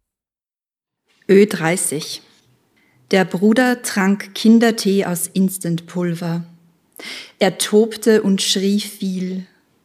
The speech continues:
Der Tee vermochte ihn für eine Weile zu beruhigen. "Kleiner Stier", sagte die Mutter zu ihm, wenn er die Augen noch nass vom Weinen kurz innehielt und heftig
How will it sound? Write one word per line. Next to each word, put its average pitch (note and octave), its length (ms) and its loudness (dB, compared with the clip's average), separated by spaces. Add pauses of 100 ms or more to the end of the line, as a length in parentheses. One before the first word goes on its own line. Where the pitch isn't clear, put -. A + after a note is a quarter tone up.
(120)
Der F#3 180 0
Tee G3+ 320 0
vermochte G3 540 2
ihn G3 160 2
für G3 120 -6
eine F#3 220 0
Weile F#3 320 2
zu - 140 -8
beruhigen. F3+ 680 -4 (1600)
"Kleiner G#3 480 2
Stier", G3 680 -2 (800)
sagte F#3+ 420 -2
die F#3+ 120 2
Mutter F#3+ 320 0
zu - 300 -6
ihm, F#3 420 -2 (320)
wenn F#3 260 2
er F#3+ 380 0 (380)
die G#3 180 0
Augen A3+ 460 6
noch G#3 260 2
nass F#3+ 400 0
vom F#3 320 0
Weinen G#3+ 800 2
kurz A3+ 420 0
innehielt G#3+ 1040 2 (360)
und F#3 380 0
heftig - 760 -4